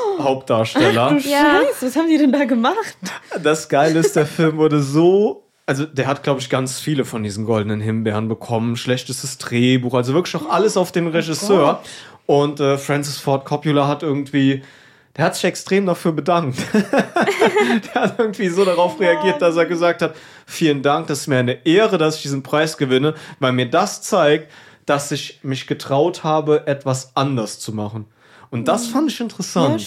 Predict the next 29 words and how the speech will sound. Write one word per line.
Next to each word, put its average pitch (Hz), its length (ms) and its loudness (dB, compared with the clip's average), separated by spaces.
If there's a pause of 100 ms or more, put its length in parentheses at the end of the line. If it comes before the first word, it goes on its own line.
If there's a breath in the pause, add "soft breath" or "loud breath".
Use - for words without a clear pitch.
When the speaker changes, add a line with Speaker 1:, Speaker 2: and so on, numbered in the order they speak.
Speaker 1:
stimmt. 220 360 -4
Speaker 2:
So 196 100 -2
ein 131 60 -2
bisschen 175 280 -2
als - 240 -4
Kritiker 185 640 0
von, 160 440 -2 (380 loud breath)
ja, 151 280 2
vielen 170 360 0
modernen 151 500 0
Filmen, 156 340 0
das 135 160 -2
hab 151 120 -2
ich 151 140 -8
auch 160 220 0
jetzt 139 200 -6
schon 143 160 -4
so 147 180 -2
oft 165 240 -6
im 135 120 -6
Podcast 135 540 -4
erzählt, 131 380 0
ich - 80 -12
will 143 80 -2
die 135 60 -4
Leute 139 260 0
gar 131 180 0
nicht 131 220 -6
nerven. 143 440 -2